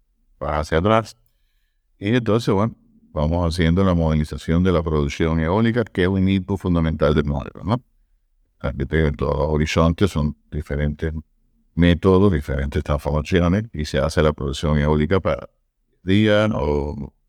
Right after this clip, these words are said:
o tres años, o veinticinco años, ¿eh? La producción foto-, ah, y que evidentemente hay que, hay que poner como una variable de entrada, de futuro,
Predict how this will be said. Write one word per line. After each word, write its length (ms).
o 320
tres 260
años, 420
o 360
veinticinco 640
años, 360
¿eh? 40
La 160
producción 460
foto-, 300
ah, 260
y 120
que 120
evidentemente 640
hay 60
que, 160
hay 180
que 180
poner 320
como 200
una 140
variable 420
de 100
entrada, 540
de 80
futuro, 560